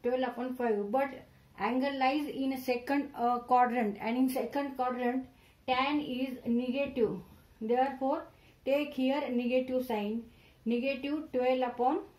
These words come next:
five. Tan x equal to negative twelve upon five. Here we take negative sign. Why? Because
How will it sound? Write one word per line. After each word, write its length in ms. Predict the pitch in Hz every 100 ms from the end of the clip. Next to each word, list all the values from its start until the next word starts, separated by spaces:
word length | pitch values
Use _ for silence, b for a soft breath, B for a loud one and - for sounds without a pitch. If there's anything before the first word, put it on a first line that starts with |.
| -
five. 260 | 208 196 151 151 B B B B B - - - _ _ _ - _ _ - _ _ _ _ _ _ -
Tan 240 | 254 269
x 200 | 294 -
equal 460 | - 240 254 254 254
to 120 | 262 269 -
negative 520 | 226 226 262 269 302 - -
twelve 360 | 240 247 269 277 -
upon 480 | 220 220 233 254 277 -
five. 240 | 262 214 143 - - - - - - _ _ - - - - _ _ _ _ - - - -
Here 280 | 240 254 269
we 160 | 277 285
take 320 | 277 269 269
negative 500 | 247 262 277 254 269
sign. 300 | 269 247 247
Why? 340 | 247 262 277 269
Because 400 | 240 240 262 262